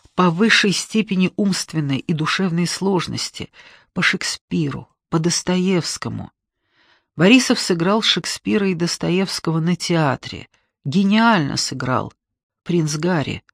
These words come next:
в Короле Генрихе четвертом и «Ростовщик» в «Кроткой». А в кино выпал ему только Версилов. Сериал «Подросток» режиссера Ташкова. Кино часто популяризирует достижения артиста в театре.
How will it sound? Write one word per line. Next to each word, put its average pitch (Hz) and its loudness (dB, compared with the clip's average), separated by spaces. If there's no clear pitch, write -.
в - -18
Короле 151 -2
Генрихе 147 -2
четвертом 175 -4
и 202 8
«Ростовщик» 196 0
в - -18
«Кроткой». 143 -4
А 170 4
в - -4
кино 226 2
выпал 220 2
ему 185 0
только 202 -2
Версилов. 135 -4
Сериал 156 0
«Подросток» 156 -2
режиссера 156 -2
Ташкова. - -6
Кино 247 6
часто 269 4
популяризирует 202 2
достижения 185 0
артиста 185 -4
в - -8
театре. 123 -2